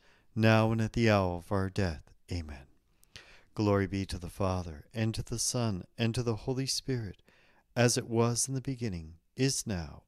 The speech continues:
and will be forever. Amen. O my Jesus, forgive us our sins, save us from the fires of hell, and lead all souls into heaven, especially those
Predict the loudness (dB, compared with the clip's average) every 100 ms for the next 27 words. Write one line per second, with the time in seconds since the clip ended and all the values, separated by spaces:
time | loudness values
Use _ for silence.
0 | _ -2 0 4 4 2 -2 -4 -6 -8
1 | -4 -4 -4 -10 -12 _ _ -6 -6 -8
2 | -14 -18 _ _ _ _ -20 -20 _ _
3 | 2 4 2 0 -6 -6 -6 -8 -10 -10
4 | -2 2 2 2 0 0 0 -2 -4 -4
5 | -10 -12 -16 -18 _ _ -8 -4 2 4
6 | 4 4 -2 -4 -6 -6 -2 -2 0 -2
7 | -6 -8 -8 -10 -10 -12 _ _ _ _
8 | 0 2 6 6 6 6 4 2 2 0
9 | 0 -4 -6 -8 -10 -10 -16 _ _ _
10 | _ -6 0 2 2 -2 -2 0 0 -4
11 | -8